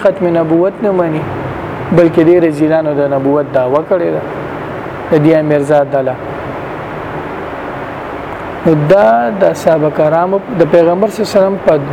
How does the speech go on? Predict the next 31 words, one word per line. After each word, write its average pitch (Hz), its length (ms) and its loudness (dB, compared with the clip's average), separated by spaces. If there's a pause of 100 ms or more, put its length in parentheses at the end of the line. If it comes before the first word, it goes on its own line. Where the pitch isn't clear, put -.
وخت - 280 0
کې 135 140 2 (680)
چې 165 100 0 (200)
چا 220 180 4 (140)
چا 202 100 4 (100)
د - 20 4 (120)
نبوت 165 340 2 (100)
دعوه 160 300 2
کړې 175 240 4
ده، 156 80 2 (120)
هغه 147 180 2 (140)
ټول 208 160 4 (140)
قتل 143 260 2 (100)
کړي 131 160 0 (100)
شوي 127 280 0
دي. 123 80 -4 (280)
حضور 170 260 4
پاک 208 160 4
صلی 214 80 -2
الله 202 80 -2
علیه 214 60 0
وسلم 202 220 4
یو 220 120 6
لم 170 160 2
گنجائش 143 400 2
نه 147 140 2
دی 135 160 2
ورکړی. 120 320 -4 (440)
حالانکه 180 280 4
د 175 100 6
هغې 190 160 2